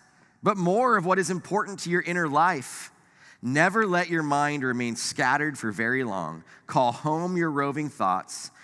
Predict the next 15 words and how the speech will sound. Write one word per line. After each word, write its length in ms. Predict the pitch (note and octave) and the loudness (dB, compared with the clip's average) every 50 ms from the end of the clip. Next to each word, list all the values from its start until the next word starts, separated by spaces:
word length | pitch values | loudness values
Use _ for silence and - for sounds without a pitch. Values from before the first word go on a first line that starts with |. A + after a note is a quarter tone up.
| - - _ A2+ A#2+ | -20 -20 _ -16 -4
Gaze 480 | - C3+ D3+ D#3+ E3+ F3 F#3 F3+ C#3 D3+ | 0 0 2 2 2 2 0 0 -2 -2
on 240 | D#3 D#3 D#3 D#3+ - | 0 0 0 -2 -4
Christ 540 | - - C3 A2 F2+ E2+ D#2+ - - - | -4 -2 -2 -2 -2 -2 -6 -10 -12 -14
with 100 | G2 F#2+ | -12 -10
the 140 | G#2+ G2+ - | -8 -6 -2
eyes 520 | E2 F#2+ G2 G2+ G#2 G#2 G#2 G#2+ G2+ - - | 2 2 4 4 2 2 0 -4 -8 -10 -12
of 120 | G2 F#2 | -12 -10
your 100 | G2+ G2+ | -10 -10
soul. 500 | F#2+ - - - F2 D2+ C2 D2 E2 - _ _ - - _ _ _ | -10 -10 -12 -12 -12 -12 -14 -16 -18 -20 _ _ -20 -20 _ _ _
Practice 760 | - - A#2+ A2+ A2+ A#2 - - A#2 A2+ A2 - - - - - _ _ _ _ _ | -4 0 2 2 2 0 -2 -6 -8 -8 -8 -8 -10 -12 -14 -16 _ _ _ _ _
spiritual 880 | - - - - - - F#2 F2 F2 F2 - - G#2 F2+ E2+ E2 D#2+ E2+ - _ _ _ _ _ _ | -10 -10 -8 -8 -8 -6 -6 -6 -6 -6 -8 -10 -10 -10 -10 -10 -10 -12 -16 _ _ _ _ _ _
concentration. 840 | - - D2+ E2+ - - E2+ D#2 - - A1 G1+ - - - - - - _ _ _ _ _ _ _ _ - - _ _ _ - _ _ _ _ _ _ _ _ _ _ _ _ | -14 -14 -12 -12 -14 -16 -18 -18 -20 -20 -20 -20 -20 -20 -20 -20 -20 -20 _ _ _ _ _ _ _ _ -20 -20 _ _ _ -20 _ _ _ _ _ _ _ _ _ _ _ _
So 160 | _ - G#2 | _ -10 -8
let's 160 | A2+ A#2 - - | -8 -8 -8 -10
practice 920 | - - - A2+ F2+ F2 - - - - F2+ D#2+ - - - - - - | -14 -6 -2 -2 -2 -2 -4 -8 -12 -14 -12 -12 -10 -12 -12 -12 -14 -18